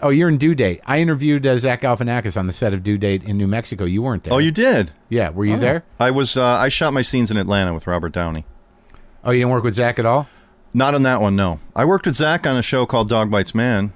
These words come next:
Speaker 1: That was
Speaker 2: on
Speaker 1: a very,
Speaker 2: Comedy Central.
Speaker 1: a very, a cult favorite.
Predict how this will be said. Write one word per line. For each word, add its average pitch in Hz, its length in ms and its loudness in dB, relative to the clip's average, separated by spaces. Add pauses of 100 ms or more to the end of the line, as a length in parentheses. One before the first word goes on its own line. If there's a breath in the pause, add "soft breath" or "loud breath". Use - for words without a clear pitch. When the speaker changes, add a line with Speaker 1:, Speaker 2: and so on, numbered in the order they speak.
(120)
Speaker 1:
That 139 80 2
was 151 120 2
Speaker 2:
on 127 60 -2
Speaker 1:
a - 20 -6
very, 143 100 2
Speaker 2:
Comedy 139 180 2
Central. 120 400 -2
Speaker 1:
a - 20 -6
very, 123 240 0 (180)
a 113 120 -2
cult 135 260 0
favorite. 135 500 -4